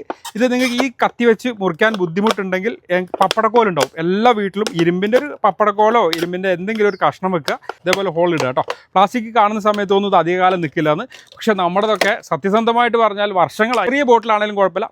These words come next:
വലിയ ബോട്ടിലാണെങ്കിലും കുഴപ്പമില്ല. ഞാൻ ഏറ്റവും കൂടുതൽ ചെയ്തിട്ടുള്ളത് ചെറിയ ബോട്ടിലാണ്. ക്യൂട്ട്നെസ് ഈ ചെറിയതിലാണ്. അതുപോലെ ഇനി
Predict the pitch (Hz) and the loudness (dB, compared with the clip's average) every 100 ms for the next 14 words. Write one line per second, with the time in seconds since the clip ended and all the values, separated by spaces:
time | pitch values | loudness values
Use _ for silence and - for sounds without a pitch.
0 | 156 170 196 180 165 160 156 143 165 180 | -2 0 2 0 0 -2 -4 -6 -6 -4
1 | 202 214 - 254 247 240 214 202 185 196 | -2 -2 -2 -2 -2 -2 -2 -4 -6 -10
2 | 214 185 165 190 170 160 160 185 - 233 | -10 -6 -4 -2 -4 -6 -8 -8 -8 -6
3 | 233 214 269 277 254 _ _ 196 185 185 | -4 -2 -4 -4 -12 _ _ -8 -2 2
4 | 185 196 131 175 _ _ - - - _ | 4 2 0 -4 _ _ -20 -20 -20 _
5 | - - 208 233 165 - 214 | -14 -2 4 4 2 -2 -4